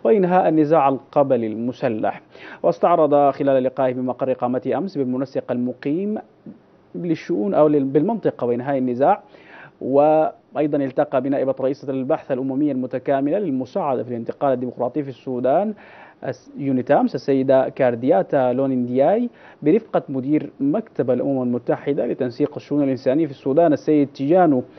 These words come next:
وممثلين للقسم السياسي وقسم بناء السلام بالبعثة.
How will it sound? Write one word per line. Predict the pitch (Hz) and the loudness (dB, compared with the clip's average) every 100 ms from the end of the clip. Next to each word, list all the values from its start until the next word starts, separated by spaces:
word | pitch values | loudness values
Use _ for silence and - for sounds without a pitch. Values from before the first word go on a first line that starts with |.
| - - - | -20 -12 -2
وممثلين | 139 139 127 - 131 123 156 156 | 0 2 0 -2 -2 4 4 4
للقسم | 120 107 - 156 143 | 2 0 -4 -4 -4
السياسي | - 127 113 - 170 254 | -2 0 0 0 -2 -2
وقسم | 180 123 165 - 139 | 0 -2 -4 -2 -2
بناء | 127 139 143 | 0 0 0
السلام | - 139 175 | 0 0 2
بالبعثة. | 175 185 220 - 135 | 2 2 0 2 0